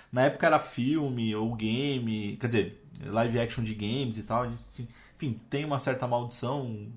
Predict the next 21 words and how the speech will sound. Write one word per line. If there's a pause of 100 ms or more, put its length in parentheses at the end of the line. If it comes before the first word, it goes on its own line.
(180)
acho
que (240)
os
últimos
tão
ficando
legais, (280)
e
de
anime
eu
tinha (100)
essa
mesma
impressão,
né,
porque,
putz,
saiu
Death
Note,